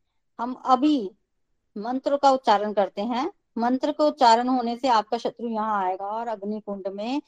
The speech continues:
जलकर भस्म हो जाएगा। तो हम इस तरह से करेंगे। पृथु जी मान गए और उधर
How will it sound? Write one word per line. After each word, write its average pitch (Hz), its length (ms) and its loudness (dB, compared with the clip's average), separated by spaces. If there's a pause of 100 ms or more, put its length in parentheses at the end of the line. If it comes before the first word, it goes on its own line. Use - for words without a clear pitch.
(340)
जलकर 202 720 -4
भस्म 208 580 -2
हो 214 500 0
जाएगा। 180 580 -6 (480)
तो 233 40 0
हम 262 140 4
इस 285 140 2
तरह 220 200 4
से 220 140 -4
करेंगे। 170 420 0 (1300)
पृथु 254 220 -10
जी 269 120 -2
मान 233 260 2
गए 285 160 2 (640)
और 208 200 4
उधर 226 680 4